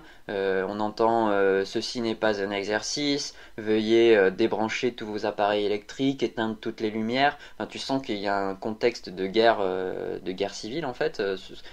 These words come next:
sur fond de cette enquête-là. Et, euh, euh, donc, qui, qui complique, euh, qui complique l'enquête. Et on sent aussi, euh, la vie, enfin, les personnages sont quand même, euh,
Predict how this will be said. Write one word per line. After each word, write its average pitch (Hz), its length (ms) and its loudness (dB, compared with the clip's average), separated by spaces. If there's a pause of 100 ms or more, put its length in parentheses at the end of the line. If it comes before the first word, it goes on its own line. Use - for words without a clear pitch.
(180)
sur - 180 -8
fond 110 140 -4
de 107 80 -6
cette 101 180 -4
enquête-là. 104 440 -8 (640)
Et, 117 280 8
euh, 92 720 4
euh, - 20 -10
donc, 104 280 -8
qui, - 280 -12
qui - 120 -6
complique, 123 480 -4
euh, 98 280 4
qui - 140 -14
complique 113 380 -10
l'enquête. 110 460 -4 (380)
Et 104 120 0
on 107 100 -2
sent - 240 0
aussi, 143 420 -4
euh, 101 280 4
la 101 120 2
vie, 110 720 -10
enfin, 107 180 0
les 110 100 2
personnages 143 480 -2
sont 110 100 -8
quand 110 140 -4
même, 120 240 -2
euh, 98 360 -6